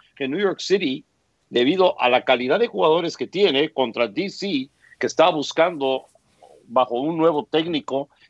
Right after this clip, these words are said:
y le faltan muchísimos jugadores, es un partido que New York City tenía que haber ganado por dos goles y no perderlo por uno. Fue una muy decepcionante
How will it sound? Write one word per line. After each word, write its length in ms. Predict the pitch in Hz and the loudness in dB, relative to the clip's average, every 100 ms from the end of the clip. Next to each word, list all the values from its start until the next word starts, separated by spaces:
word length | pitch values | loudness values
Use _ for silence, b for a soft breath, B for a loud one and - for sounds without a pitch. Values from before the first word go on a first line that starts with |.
| _ | _
y 100 | 127 | -4
le 140 | 120 | -2
faltan 500 | 110 131 165 156 135 | -2 -2 -2 0 -2
muchísimos 560 | 113 - 190 - 143 113 | -4 -10 -10 -8 -8 -6
jugadores, 520 | 120 113 120 139 110 _ _ - | 0 2 4 2 0 _ _ -10
es 160 | - | -2
un 120 | 392 | -2
partido 320 | - 165 208 208 | 0 -2 0 0
que 120 | 156 | 2
New 100 | 190 | 0
York 140 | 185 | -2
City 200 | - 185 | 0 -2
tenía 260 | 139 139 185 | 0 0 0
que 100 | 165 | 2
haber 260 | 147 170 | 2 2
ganado 420 | 147 131 135 143 180 | 2 0 0 0 -2
por 240 | 127 120 | -4 0
dos 240 | 131 123 | 0 0
goles 560 | - 165 170 - - - _ _ _ _ _ | 2 2 2 -4 -20 -20 _ _ _ _ _
y 100 | 117 | 0
no 180 | 147 - | 2 4
perderlo 460 | 139 123 123 127 | 2 4 2 0
por 180 | 117 113 | -2 -2
uno. 240 | 147 127 - _ _ _ | 0 -2 -8 _ _ _
Fue 100 | - | -6
una 180 | 160 143 | 2 2
muy 520 | 143 143 165 202 226 | 2 -4 -4 0 0
decepcionante 1000 | 196 151 135 - 139 135 151 135 110 95 | 0 -2 -2 -2 0 2 0 0 -2 -2